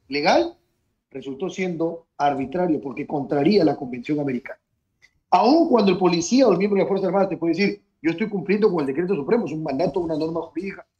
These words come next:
yo solo cumplo", lo que habría que mencionar es que esa normativa es in-, inconvencional, no solo inconstitucional, sino inconvencional, porque el artículo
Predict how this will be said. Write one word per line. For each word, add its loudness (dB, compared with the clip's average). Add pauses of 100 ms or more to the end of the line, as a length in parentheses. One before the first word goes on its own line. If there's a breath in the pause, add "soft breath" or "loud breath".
(200)
yo -2
solo 4
cumplo", 2 (140)
lo 2
que -6
habría 4
que 2
mencionar 2
es -2 (200)
que 4
esa 4
normativa 0
es 0
in-, -12
inconvencional, 2 (300)
no 2
solo 2
inconstitucional, 0 (220)
sino -2
inconvencional, 2 (360)
porque 2
el 6
artículo 2